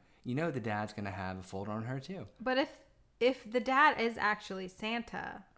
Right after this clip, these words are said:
Speaker 1: Why does he need a folder?
Speaker 2: he should already know
Speaker 1: Yeah.
Speaker 2: all of that information about Jeff.
Speaker 1: So you just ruined my, my Santa theory. You just threw it out the window is what you're saying.
Speaker 2: <laughs>
Speaker 1: 'Cause he should know if he's naughty or nice.
Speaker 2: I just feel like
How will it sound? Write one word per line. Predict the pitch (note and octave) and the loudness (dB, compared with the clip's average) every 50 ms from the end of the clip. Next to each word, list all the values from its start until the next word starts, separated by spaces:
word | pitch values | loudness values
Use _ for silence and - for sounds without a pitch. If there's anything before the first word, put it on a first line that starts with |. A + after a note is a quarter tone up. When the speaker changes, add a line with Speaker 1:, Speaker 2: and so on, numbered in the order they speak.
| _ _ _ | _ _ _
Speaker 1:
Why | G#2+ A2 A2+ | 0 0 2
does | A2+ A2+ A2 | 2 2 0
he | A2 | -2
need | G2+ G2+ F#2 | -2 -2 -4
a | F2+ | -4
folder? | - E2+ D#2 D2+ - - - - - _ _ _ _ - | -6 -8 -10 -10 -12 -16 -18 -20 -20 _ _ _ _ -18
Speaker 2:
he | - - B3+ B3 | -10 -6 -6 -4
should | A#3 - C4 A#3 | -2 0 2 4
already | A#3 A#3 A#3 A3+ A3 G#3+ G#3 G3+ F#3+ | 4 6 6 6 4 4 2 -2 -2
know | F#3+ G3+ B3 C#4+ A#3 - - - - | 0 2 2 2 2 0 -4 -6 -8
Speaker 1:
Yeah. | D#3+ C3+ - - - _ _ _ _ _ | -10 -12 -12 -16 -20 _ _ _ _ _
Speaker 2:
all | G#3+ G#3 G#3 G#3 | 2 4 4 2
of | G#3 G3+ G3+ | 0 -2 -2
that | - - - | -4 -2 -2
information | F#3 G3 F#3+ - F#3+ G3 G3+ G3+ G3+ F#3+ - - - G#3+ A#3 | -4 -6 -6 -6 -8 -8 -6 -6 -8 -8 -8 -10 -10 -8 -8
about | G3+ F#3+ G3+ G#3+ G#3+ - - | -6 -4 -2 -2 -2 -4 -6
Jeff. | - - C2 - - - - | -8 -8 -8 -8 -10 -12 -8
Speaker 1:
So | - A#2+ A2 | -4 -2 -2
you | A2 G#2 | -2 -2
just | G#2+ G2 - | -2 -6 -6
ruined | G2+ F#2+ G2 F#2 F2+ F2 | -8 -6 -4 -4 -4 -4
my, | E2+ E2+ E2+ - - | -6 -6 -8 -10 -10
my | G2+ F2+ E2+ | -10 -8 -8
Santa | E2 - - E2 D#2 D2+ D#2+ | -6 -8 -8 -8 -10 -10 -12
theory. | - - D2 C2 - - | -14 -14 -14 -8 -4 -2
You | - | -2
just | G#2+ G#2+ - - | -2 -2 -4 -6
threw | - - A2+ A2 | -6 -4 -4 -2
it | G#2 G2+ | 0 -2
out | F#2+ F2+ | 2 2
the | G#4 | 0
window | - - - - - - - - | 0 0 -2 -4 -4 -4 -8 -8
is | - F#2+ | -6 -8
what | F2+ D#2+ | -8 -8
you're | D#2 E2 - | -10 -12 -14
saying. | - - A#1 - - A2+ - - - - | -14 -16 -16 -18 -18 -16 -12 -10 -8 -8
Speaker 2:
<laughs> | - - - - - - - | -8 -10 -12 -14 -16 -14 -4
Speaker 1:
'Cause | - C3 A#2+ A#2 - | 0 0 0 2 2
he | D3 E3 | 2 2
should | - - D#3+ D3 | 2 2 2 2
know | E3 E3 C3+ | 4 4 4
if | G#2+ G2+ | 2 2
he's | - A2 G2 | -2 -4 -4
naughty | G#2 G2 F#2+ F#2 F#2 | -2 -2 -2 -2 -4
or | F2 F2 | -4 -4
nice. | F#2+ G2 F2+ E2 D#2 D2+ - - - - | -4 -4 -4 -6 -8 -10 -12 -12 -6 4
Speaker 2:
I | - C4+ F4+ A4 | 8 8 8 8
just | G#4+ A#4+ - - - | 6 2 -2 0 4
feel | F#4 F#4 F4 | 4 6 8
like | E4+ D#4 B3 | 6 6 4